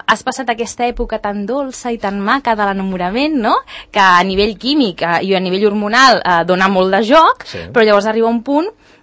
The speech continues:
Speaker 1: on realment és quan comences a mostrar-te, eh, tal com ets i, i, evidentment, tot això comença a rebaixar, el nivell
Speaker 2: Clar.
Speaker 1: químic es rebaixa,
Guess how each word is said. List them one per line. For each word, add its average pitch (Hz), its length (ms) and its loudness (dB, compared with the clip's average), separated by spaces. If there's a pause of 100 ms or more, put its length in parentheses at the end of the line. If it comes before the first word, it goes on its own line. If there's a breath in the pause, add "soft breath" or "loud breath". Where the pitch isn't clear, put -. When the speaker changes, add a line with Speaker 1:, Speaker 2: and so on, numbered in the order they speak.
(120)
Speaker 1:
on 208 140 0
realment 208 440 0
és 196 200 -10
quan 214 260 -2
comences 190 500 -8
a 214 60 -2
mostrar-te, 214 600 -4 (380)
eh, 165 600 -4
tal 160 180 -6
com 190 200 -4
ets 339 560 -2
i, 190 460 -6
i, 175 340 -6
evidentment, 180 720 -6
tot 190 160 -6
això 185 260 -6
comença 185 420 -6
a 170 40 -2
rebaixar, 180 540 0
el 233 80 -4
nivell 170 180 -6
Speaker 2:
Clar. - 120 -8
Speaker 1:
químic 190 200 -4
es 180 100 2
rebaixa, 254 460 4